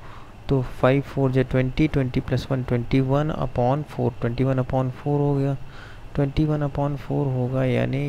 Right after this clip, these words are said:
ये हो जाएगा two by five into twenty one upon four,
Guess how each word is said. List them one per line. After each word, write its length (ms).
ये 160
हो 180
जाएगा 400
two 240
by 160
five 280
into 380
twenty 460
one 220
upon 360
four, 280